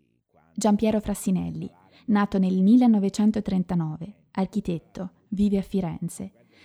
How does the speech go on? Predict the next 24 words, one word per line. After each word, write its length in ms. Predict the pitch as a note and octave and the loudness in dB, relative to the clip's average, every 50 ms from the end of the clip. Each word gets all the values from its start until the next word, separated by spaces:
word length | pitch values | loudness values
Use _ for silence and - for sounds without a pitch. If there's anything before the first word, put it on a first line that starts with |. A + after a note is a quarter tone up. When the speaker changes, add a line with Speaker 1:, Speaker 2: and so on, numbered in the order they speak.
| - _ - | -20 _ 0
Speaker 2:
Nel 120 | G3+ F#3 | 0 0
sessantotto 840 | F3 - F#3 - - F#3+ G3 - - A#3+ C#4 - - - D4 C#4+ - | 0 0 -2 -2 0 0 0 0 0 -4 -4 -6 -8 -8 -8 -4 0
entra 280 | A3+ G#3 G3+ - G3 F#3+ | 2 2 2 2 -2 -4
a 20 | |
far 280 | - - G3 F#3 F#3+ - | -4 -6 -6 -6 -6 -6
parte 360 | - G3 G3+ G#3+ - - A#3+ | -6 -6 -6 -4 -2 0 0
di 100 | G#3 G3+ | 0 0
Supro 360 | - - - A#3+ A#3 - A3+ | -2 -2 -4 -6 -4 -2 -4
Studio, 560 | A3+ - - - G3 F3 E3+ D#3+ E3+ F3 E3+ - _ _ _ _ _ - - _ | -4 -4 -6 -6 -6 -6 -6 -6 -8 -10 -10 -12 _ _ _ _ _ -20 -12 _
gruppo 480 | - G3 F#3+ F#3+ G3+ G3+ - - A3+ | -2 0 2 2 2 0 -2 -4 -4
tra 140 | A3+ - E3+ D3+ | -4 -4 -6 -6
gli 120 | D#3 F3+ | -6 -6
esponenti 520 | F3 - - - F#3+ F#3+ G3 G3 G3 - | -6 -6 -4 0 2 2 4 2 2 2
di 140 | G#3+ B3 B3+ | 2 0 0
punta 440 | - F3 D#3 E3 E3+ - - B3 B3 | 0 -2 -4 -4 -6 -6 -8 -10 -6
dell'architettura 760 | - A#3+ A#3 A3+ A3+ - - A3 - A#3 A#3 - A#3 A3+ A3+ | -2 -2 -2 -2 -2 -2 -2 -2 -2 -2 -2 0 0 0 0
radicale 480 | A3 G#3+ G#3 A3+ A3 - F3 D#3+ D3+ D#3+ | 0 -2 -2 -4 -4 -6 -8 -8 -8 -8
italiana. 540 | E3+ - G3 F#3+ E3+ D#3 D3+ D#3+ E3 F3 F#3 _ _ _ _ _ _ - | -6 -6 -4 -4 -4 -6 -8 -10 -12 -12 -14 _ _ _ _ _ _ 2
Speaker 1:
Una 280 | - D3 D3 C3+ A#2+ | 4 6 8 6 6
delle 280 | A2+ A2+ A2 A2 A2 G#2+ | 6 4 4 4 2 2
cose 380 | - B2+ A#2+ A#2 G#2 - - F#2+ | 4 4 4 4 4 2 -2 -2
che 140 | E2 F#2+ | -2 -2
mi 180 | F#2 F#2+ F#2+ F#2 | 0 0 0 0
ricordo 520 | F#2 F2+ E2 G2 G#2 G2+ F2+ F2 F#2 E2+ | -2 -2 0 2 2 2 2 0 -4 -6